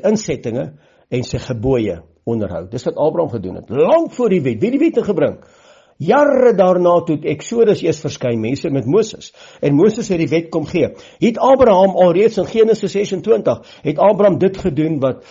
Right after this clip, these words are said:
God na verlang in terme van sy bruid. Dis belangrik hier. Yom Teruah is ook die tydperk waar Elohim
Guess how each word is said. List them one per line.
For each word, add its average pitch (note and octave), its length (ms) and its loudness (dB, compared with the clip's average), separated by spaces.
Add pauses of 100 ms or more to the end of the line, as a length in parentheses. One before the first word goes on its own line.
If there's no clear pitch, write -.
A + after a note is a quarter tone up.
(160)
God F#3+ 320 -2
na D#3+ 160 -2
verlang C#3+ 480 0
in A#2 160 -6
terme C3 320 -2
van A#2+ 280 -4 (200)
sy A2+ 540 -8 (100)
bruid. F2 640 -12 (1800)
Dis - 140 -20
belangrik C3+ 420 0
hier. D#2+ 160 -10
Yom F#3+ 240 0
Teruah D#3+ 240 4
is D3 100 -6
ook D3 140 -2
die - 140 -6
tydperk D3 500 2
waar A#2 380 0 (500)
Elohim D3 840 0